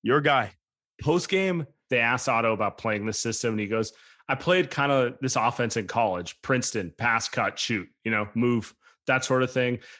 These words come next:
Speaker 2: That's kinda why I thought he'd be a good fit. I didn't know if he was in the right physical shape, but I'm like, I know he can play in the system.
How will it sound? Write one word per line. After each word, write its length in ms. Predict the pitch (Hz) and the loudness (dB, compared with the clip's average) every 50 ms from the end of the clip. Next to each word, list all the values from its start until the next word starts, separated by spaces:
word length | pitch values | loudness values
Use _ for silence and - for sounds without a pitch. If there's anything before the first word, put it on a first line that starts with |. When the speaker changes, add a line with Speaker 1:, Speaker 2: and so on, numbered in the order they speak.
| _ - | _ 0
Speaker 2:
That's 180 | 147 156 156 | 0 0 0
kinda 200 | - - - 339 | 0 0 0 2
why 220 | 294 139 135 135 120 | 2 2 4 2 2
I 40 | 104 | 0
thought 300 | - - 120 113 120 120 | -2 -2 0 0 0 2
he'd 160 | 127 127 107 | 0 0 0
be 100 | 127 131 | 0 -2
a 40 | 117 | 0
good 200 | 117 127 123 - | -2 -2 -4 -4
fit. 240 | - - 135 131 127 - | -4 -2 0 0 0 0
I 80 | 113 120 | -2 0
didn't 260 | 123 143 147 143 135 | 2 2 2 2 2
know 200 | 135 139 143 143 | 2 4 2 2
if 80 | 127 | 2
he 100 | 131 139 | 2 2
was 120 | 135 123 117 | 2 2 2
in 60 | 123 | 0
the 80 | 120 113 | 0 2
right 220 | 117 117 110 - | 2 2 0 -2
physical 380 | - 120 110 101 104 - 107 110 | -2 -4 -4 -4 -4 -2 -2 -2
shape, 420 | - - - 107 107 101 101 - | -2 0 0 0 0 0 -2 -4
but 80 | 104 101 | -4 -2
I'm 160 | 101 98 98 | -2 -2 -2
like, 280 | 95 95 92 87 - _ _ _ _ _ _ _ - | -4 -4 -6 -8 -10 _ _ _ _ _ _ _ -2
I 60 | 131 | 0
know 160 | 147 175 180 | 2 2 2
he 160 | 120 98 123 | 2 0 -4
can 120 | - 110 95 | -6 -6 -6
play 280 | - - - 113 107 101 | -6 -6 -4 -2 -2 -2
in 100 | 98 92 | -2 -4
the 80 | 95 | -6
system. 400 | - - - 95 - - 95 87 | -8 -6 -6 -6 -6 -6 -8 -10